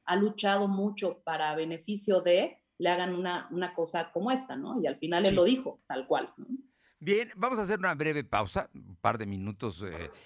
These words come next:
Speaker 2: y porque hay, eh, anuncios de, del ine, entonces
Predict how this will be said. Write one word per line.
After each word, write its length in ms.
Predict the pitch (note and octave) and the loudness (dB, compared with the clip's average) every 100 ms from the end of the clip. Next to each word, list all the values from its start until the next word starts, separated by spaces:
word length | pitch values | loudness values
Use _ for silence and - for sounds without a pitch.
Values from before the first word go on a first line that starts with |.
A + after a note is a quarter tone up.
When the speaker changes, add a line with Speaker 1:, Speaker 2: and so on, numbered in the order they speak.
| - | -12
Speaker 2:
y 420 | - C3 C#3 D3+ D3 | -4 0 2 0 -4
porque 360 | - A#2+ G2 | -6 -6 -2
hay, 160 | A2+ G2+ - _ _ | -2 -2 -10 _ _
eh, 280 | A2 G2+ F#2+ - | -4 -4 -4 -2
anuncios 600 | A2+ C3+ C3 B2 A#2 G2 | 0 2 0 0 -2 -2
de, 180 | F#2+ - | -4 -4
del 260 | G#2+ A#2+ | -2 0
ine, 300 | F#3 D#3 D3 | 0 0 -2
entonces 500 | D3 A2+ G#2+ A2 G2 | -4 -6 -6 -6 -8